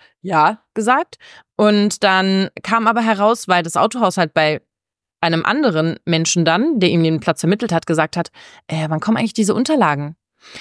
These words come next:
Ähm, ich würde sagen, er hat mich angelogen. Er sagt, ich habe ihn einfach falsch verstanden. Ich weiß nicht, was man mit dieser Unterhaltung falsch verstehen kann. Auf jeden Fall war ich sehr ärgerlich. Ähm, habe ihn quasi von meiner mütterlichen Brust gerissen, habe gesagt, "Entweder findest du jetzt einen eigenen Praktikumsplatz oder du hast eine fünf in Wirtschaft. Ist mir egal.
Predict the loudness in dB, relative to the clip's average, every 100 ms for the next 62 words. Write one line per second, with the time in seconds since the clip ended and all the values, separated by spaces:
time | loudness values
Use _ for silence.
0 | -8 -2 0 0 -2 0 0 2 2 0
1 | -2 -6 -2 0 2 2 2 0 0 2
2 | 2 2 -2 -4 -4 -4 -4 -6 -10 -10
3 | -10 -10 -6 -6 -8 -16 -18 -20 -16 -2
4 | -2 0 0 2 2 0 2 0 0 -2
5 | -2 -2 -2 -2 -2 -2 -2 0 0 0
6 | 0 2 2 0 0 -2 0 2 0 -2
7 | -12 -20 -20 -4 0 2 2 0 -2 -6
8 | -14 -4 -2 0 0 0 0 0 -2 0
9 | 2 4 2 0 -2 0 0 0 -2 -4
10 | 0 0 2 0 0 0 0 0 0 -4
11 | -6 -4 -2 -2 -2 -4 -2 -2 0 -2
12 | 0 0 0 -2 -4 0 0 0 -4 -4
13 | -6 -10 -6 0 0 2 2 2